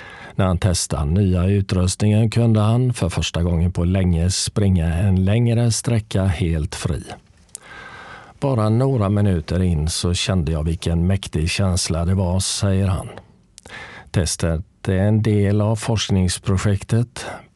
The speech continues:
Project Guideline som Google står bakom. Fatmir bär ett par hörlurar och en telefon på bröstet med kameran riktad framåt. En ledsagare springer framför honom, men utan någon fysisk kontakt.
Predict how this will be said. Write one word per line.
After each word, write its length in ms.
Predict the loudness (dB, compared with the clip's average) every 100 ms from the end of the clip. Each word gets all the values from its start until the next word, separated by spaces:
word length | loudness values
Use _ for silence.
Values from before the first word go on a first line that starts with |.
| -4
Project 920 | 0 2 2 2 2 -2 -8 -18 -6
Guideline 800 | -2 0 0 0 0 0 0 0 -4 -14 -16 -16
som 380 | -8 -2 0 2
Google 420 | 2 2 0 0
står 240 | -2 0 0
bakom. 440 | 0 -2 -6 -10 -12 -20 -20 _ -20 -20 -20 -20 -20 -6
Fatmir 540 | -2 -2 0 0 2
bär 320 | 2 0 -2
ett 100 | -2
par 280 | -2 0 0
hörlurar 800 | 0 0 2 0 2 2 2 2
och 200 | 0 0
en 140 | 0 0
telefon 580 | 0 0 0 2 2
på 160 | 2 2
bröstet 520 | 2 2 0 -2 0
med 180 | 0 0
kameran 580 | 0 0 0 0 0 0
riktad 340 | -2 -2 -4
framåt. 640 | -2 -2 -2 -4 -8 -16 -20 -20 -20 -4
En 200 | 0 2
ledsagare 720 | 2 2 0 0 2 2 2
springer 340 | 0 0 0 0
framför 360 | 0 0 0
honom, 380 | 2 2 2 2
men 380 | 2 2 2 4
utan 520 | 2 0 0 0 2
någon 260 | 2 2 0
fysisk 640 | 0 -2 0 -2 -2 -4
kontakt. 600 | -2 -2 -2 -6 -12 -18